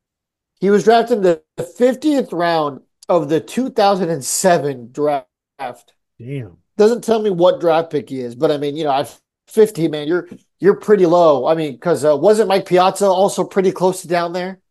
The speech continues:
Speaker 2: Yes. Yeah, he
Speaker 1: Mike
Speaker 2: was
Speaker 1: Piazza was drafted as a favorite. A guy ended up being a Hall of Famer. Efrain Navarro obviously did not end up being a Hall of Famer,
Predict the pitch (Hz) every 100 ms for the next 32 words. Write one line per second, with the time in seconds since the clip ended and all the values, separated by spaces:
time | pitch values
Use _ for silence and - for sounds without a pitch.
0 | _ - 135 139 131 - _ _ - 117
1 | 117 123 - 135 202 196 185 180 151 185
2 | 185 180 156 160 - 202 185 160 151 170
3 | 180 170 156 165 156 _ _ - 156 147
4 | 160 147 165 165 151 151 170 180 170 160
5 | 160 156 156 156 143 - 135 135 196 277
6 | - - 147 127 143 139 135 131 143 131
7 | 127